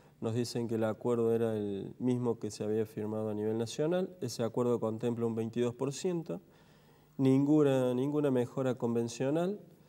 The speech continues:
Eh, por eso nosotros declaramos el estado de alerta y movilización. Los empresarios que estaban sentados en la mesa se levantaron y dijeron, "Es el veintidós o no es nada para Córdoba". Nosotros quedamos, no le digo ni con bronca ni con nada, muy tristes porque hemos trabajado tres meses para llegar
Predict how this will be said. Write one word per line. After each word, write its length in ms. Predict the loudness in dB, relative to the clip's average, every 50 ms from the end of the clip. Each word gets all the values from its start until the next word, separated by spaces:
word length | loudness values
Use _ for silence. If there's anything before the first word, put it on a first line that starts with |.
| -20 -20 -20 -20 -20 _ _ _ -4
Eh, 220 | 0 2 2 2 2
por 140 | 4 2 2
eso 160 | 4 2 2
nosotros 360 | 0 0 0 -2 -2 0 2
declaramos 440 | 2 2 2 0 0 0 2 2 0
el 60 | 0
estado 260 | -2 -2 0 2 2
de 60 | 2
alerta 220 | 2 0 0 -2 -2
y 40 | 0
movilización. 760 | 0 0 0 0 -2 -2 -2 -2 -2 -2 -2 -2 -2 0
Los 120 | 0 0 0
empresarios 500 | -2 0 -2 -2 -2 0 0 0 0 -2
que 60 | -4
estaban 340 | -4 -2 -2 0 0 0 -2
sentados 440 | -2 -2 -4 -2 0 0 0 2 2
en 80 | 2
la 60 | 2
mesa 400 | 2 4 4 4 2 0 -2 -4
se 160 | -4 -2 -2 0
levantaron 580 | 2 4 4 4 2 2 -2 -2 -2 0 0 -2
y 40 |
dijeron, 420 | -2 -2 0 2 2 2 2 2 -2 -8 -18 -20 -20 -20 -20 -20 _ _ _ _ _ _ _ _ _ _ _ _ _ _
"Es 120 | 0 2 4
el 120 | 4 4
veintidós 580 | 4 4 2 2 0 2 4 4 4 4 2 0 -6 -16 -20 -16 -8
o 100 | -6 -4
no 80 | -4 -4
es 80 | -2 0
nada 320 | 0 2 4 4 4 2
para 180 | 2 0 0 0
Córdoba". 460 | 0 2 2 2 2 0 0 -2 -6 -14 -20 -20 -20 -20 -20 -20 -20 _ -20 _ _ _ _ _ -6
Nosotros 340 | -4 -2 0 2 2 2 2
quedamos, 880 | 4 2 4 4 4 6 6 6 6 4 2 2 0 -2 -6 -10 -10 -6
no 140 | -4 -2
le 120 | 2 4 4
digo 100 | 4 4
ni 120 | 2 0
con 220 | 0 -2 -2 2 4
bronca 400 | 4 4 6 4 4 2 2 0
ni 100 | 0 -2
con 140 | -2 -4
nada, 300 | -2 0 0 2 0 0
muy 160 | 0 -2 -4 -2
tristes 420 | 0 0 0 0 0 -2 -4 -2
porque 240 | -2 -4 -4 -2 -2
hemos 180 | -2 -2 -2
trabajado 440 | -2 0 2 2 2 2 0 -2 -2
tres 200 | 0 0 0 0
meses 320 | 2 0 0 0 -2 -4 -4
para 200 | -2 0 0 2
llegar 460 | 2 2 4 4 4 4 2 0 -4